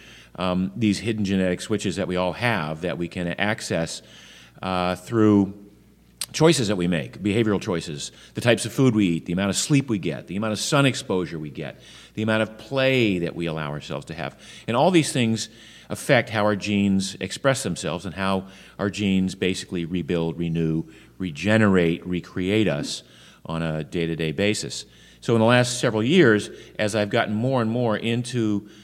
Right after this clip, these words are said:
the science of food, I realized that, um, people are, you know, people wanna enjoy what they eat. They wanna have great tasting meals, and they wanna, you know, food is one of the great pleasures of life.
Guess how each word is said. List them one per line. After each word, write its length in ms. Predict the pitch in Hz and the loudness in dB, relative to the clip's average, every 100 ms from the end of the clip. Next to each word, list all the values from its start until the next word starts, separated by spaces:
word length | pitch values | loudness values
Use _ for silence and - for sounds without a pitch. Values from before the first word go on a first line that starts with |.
| - | -14
the 80 | - | -8
science 340 | 135 113 101 | -2 0 -2
of 60 | 92 | -6
food, 340 | - 190 120 | 2 4 4
I 40 | 104 | 4
realized 520 | 135 143 85 87 92 | 0 0 0 -2 -2
that, 220 | 95 - | -4 -4
um, 280 | 90 87 85 - - - - - _ - | -6 -6 -8 -14 -20 -20 -20 -20 _ -4
people 600 | 196 202 180 143 123 - | -2 0 0 0 0 0
are, 640 | 107 104 104 101 98 - - | 2 4 6 4 2 -2 -8
you 100 | - | -4
know, 80 | 101 | -2
people 280 | 151 160 151 | 0 0 0
wanna 380 | 92 113 127 117 | 2 2 2 0
enjoy 600 | 98 95 85 98 98 90 | -2 -4 -2 -2 0 -2
what 200 | 90 - | -4 -4
they 100 | 90 | -4
eat. 340 | 95 110 71 | -2 -2 -2
They 120 | 82 | -4
wanna 320 | 90 98 110 98 | -2 0 -2 -2
have 320 | 104 98 90 | -4 -4 -4
great 320 | 92 104 101 | 0 0 0
tasting 500 | 101 95 - 101 92 | -4 -4 -2 -2 0
meals, 480 | 98 95 95 98 90 | 2 2 2 -2 -4
and 100 | 87 | -4
they 80 | 87 | -4
wanna, 360 | 95 98 92 - - - - - | -2 -2 -4 -8 -20 -20 -20 -6
you 80 | 117 | -2
know, 160 | 95 | 0
food 320 | 95 - 123 113 | -2 0 0 0
is 100 | 101 | -2
one 80 | |
of 60 | 104 | -4
the 60 | 95 | -2
great 260 | 95 95 | -2 -2
pleasures 440 | - 95 87 92 90 | -4 -2 -2 -4 -6
of 120 | 82 | -2
life. 520 | 104 82 64 - | -2 -2 -4 -14